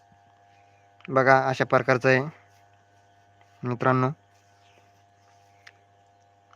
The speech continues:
तुम्ही बी करा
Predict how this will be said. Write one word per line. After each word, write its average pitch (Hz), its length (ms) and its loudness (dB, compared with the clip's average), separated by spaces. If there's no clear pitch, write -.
तुम्ही 147 220 4
बी 143 100 2
करा 139 340 4